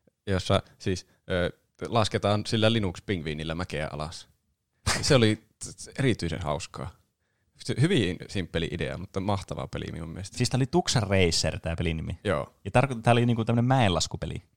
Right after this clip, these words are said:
Speaker 1: Joo, siinä laskettiin monenlaisia mäkiä. Siellä pystyi olemaan ni-, erilaisia ratoja oli. Se oli jotakin kivikkoja ja, ja, ö, semmosia lu-, lunta oli myös, tai jäätä, jolla meni tosi lujaa sitten.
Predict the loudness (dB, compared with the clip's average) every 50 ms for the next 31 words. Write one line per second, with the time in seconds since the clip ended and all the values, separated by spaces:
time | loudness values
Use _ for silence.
0 | _ _ 2 4 4 4 4 0 -2 -4 -4 -6 -2 2 4 4 6 6 4 4
1 | 2 2 2 2 2 0 0 -2 -6 -16 _ _ _ _ -2 2 4 6 6 6
2 | 8 8 8 8 6 6 4 2 4 2 2 -2 -2 -4 -6 -6 -6 -10 -12 _
3 | _ _ 0 2 4 4 2 2 2 0 0 2 2 2 4 4 4 2 2 0
4 | -4 -6 -8 -8 -6 -2 0 2 2 4 4 2 2 2 0 0 0 -2 -2 -4
5 | -4 -4 -6 -6 -8 -10 -12 _ _ _ _ _ _ -8 -6 -6 -4 -2 0 0
6 | 0 0 0 0 -2 -2 -2 0 0 2 2 2 0 0 -2 0 2 2 2 2
7 | 0 -2 -6 -10 -6 -4 -2 -2 -2 -4 _ -6 -6 -6 -8 _ _ _ _ _
8 | _ _ -14 -10 -8 -4 -2 0 2 0 0 -2 -4 -2 0 2 2 2 0 -2
9 | -2 0 2 4 4 4 2 2 2 2 2 2 4 4 4 4 4 2 2 2
10 | 0 0 0 0 2 4 6 6 8 8 6 4 2 0 -4 -4 -4 -4 -4 -4
11 | -6 -6 -8 -8 -8 -8 -8 -8 -8 -6 -6 -6 -6 -8 -10 -14 _ -18 -18